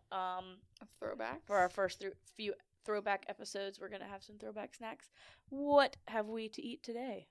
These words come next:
Speaker 2: Well, that's just a surprise.
Speaker 1: Oh. All right.
Speaker 2: <laughs>
Speaker 1: I won't sneak a peek.
Speaker 2: Okay. Um, so last time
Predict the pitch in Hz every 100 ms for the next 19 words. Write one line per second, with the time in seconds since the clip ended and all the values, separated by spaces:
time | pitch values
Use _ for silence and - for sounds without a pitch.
0 | _ _ _ _ - 294 302 370 - -
1 | 339 311 285 254 240 247 - - - -
2 | 415 208 165 - - _ _ - _ _
3 | _ _ _ - - 202 214 - - -
4 | - 262 - 330 320 190 190 190 180 -
5 | 185 160 131 - - - _ 240 262 180
6 | - _ _ _ _ - - - 240 240
7 | 226 - 262 247 233 220 233 302 - -
8 | 220 202 202 254